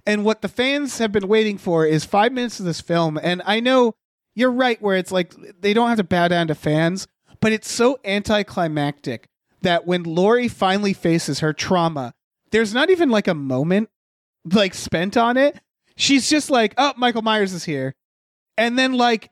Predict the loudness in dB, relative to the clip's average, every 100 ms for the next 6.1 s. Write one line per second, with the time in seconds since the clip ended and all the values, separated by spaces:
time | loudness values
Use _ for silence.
0 | _ -2 0 0 -2 -2 0 2 2 2
1 | -2 -2 -6 _ -2 2 0 0 -8 -18
2 | -20 _ _ _ -4 -2 0 -2 -4 -2
3 | 2 2 2 -4 -12 _ _ -4 -2 0
4 | 0 -4 -20 _ -6 -6 -6 -8 -6 -2
5 | 0 0 0 -2 -6 -2 0 2 0 0
6 | -2